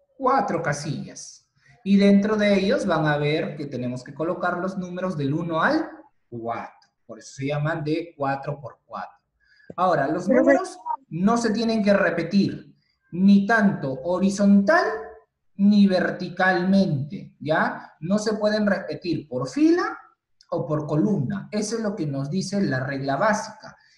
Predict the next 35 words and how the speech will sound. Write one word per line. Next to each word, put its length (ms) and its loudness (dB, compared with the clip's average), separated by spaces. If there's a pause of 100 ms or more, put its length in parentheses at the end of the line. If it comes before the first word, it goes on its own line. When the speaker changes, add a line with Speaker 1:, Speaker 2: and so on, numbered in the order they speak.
(120)
Speaker 1:
También 420 0
no 100 0
se 140 -4
puede 220 -2
repetir 440 -6
ningún 400 4
número 500 2
por 240 -4
cubo 320 0
o 260 -10
por 180 -6
región. 580 -2 (320)
¿Qué 140 -6
cosa 300 -2
quiere 300 -2
decir? 400 -2
A 100 0
ver, 240 -4
miren, 420 -6 (260)
yo 180 -6
lo 100 -2
voy 140 0
a 60 0
remarcar. 520 -6 (380)
Si 560 0
me 160 0
dice 340 -4
que 120 -4
por 340 -6
fila 400 -2
no 160 -2
se 140 -8
puede 220 -4
repetir, 600 -2
entonces 960 -6